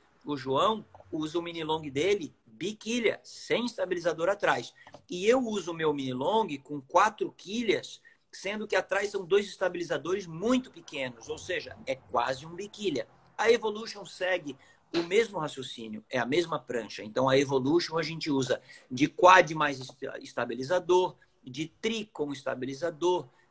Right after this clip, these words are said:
que é o, o, que é o bi com estabilizador, que é o biquilha, que também funciona. Então, ela é exatamente aquela prancha volumosa, seis e quatro,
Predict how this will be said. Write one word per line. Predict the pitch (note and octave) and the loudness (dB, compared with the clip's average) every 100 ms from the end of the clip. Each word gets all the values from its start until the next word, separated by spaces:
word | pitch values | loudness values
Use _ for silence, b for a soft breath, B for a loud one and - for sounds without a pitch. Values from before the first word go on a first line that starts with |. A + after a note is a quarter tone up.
| _ - | _ -12
que | - D3+ | -2 0
é | |
o, | D3 C#3 - | 0 -2 -8
o, | C#3 - | -10 -10
que | - D#3 | -6 -2
é | |
o | D3 | -2
bi | C3 D#3 E3+ D#3 | -4 -6 -6 -6
com | - C3 | -8 -8
estabilizador, | - B2+ B2+ C#3 D#3 D#3 F#3 E3 b b b _ | -6 -6 -6 -6 -2 2 4 2 b b b _
que | D#3+ D#3 D3+ | -6 0 2
é | D#3+ E3+ - - | 2 0 -6 -2
o | E3+ | -2
biquilha, | C3 D3+ - F3 F#3+ F3+ C3+ | 0 -6 -6 -4 -2 0 -2
que | - | -2
também | C3 B2+ C3 B2+ | -4 -2 -2 -4
funciona. | C#3+ C3 E3+ D#3+ F3 D#3 b b _ | -10 -10 -2 0 0 -4 b b _
Então, | D3+ C#3 G3 G#3 | -10 4 4 6
ela | G3 G3 | 4 4
é | |
exatamente | F3+ D#3 D#3+ G#3+ G#3+ G3 G3 F#3 | 2 2 2 2 0 -8 -8 -6
aquela | F#3+ F#3 | -4 -4
prancha | F3 D#3+ D3+ - | -4 -8 -8 -8
volumosa, | B2 D#3+ D3+ D3+ E3 E3 D#3 C3+ D3+ - _ | -6 -2 -2 2 4 4 2 -2 -8 -10 _
seis | - C#3 C3 | -8 -6 -8
e | |
quatro, | - D#3+ D#3+ D#3 D3+ D3 C#3 | -2 4 6 4 -2 -10 -12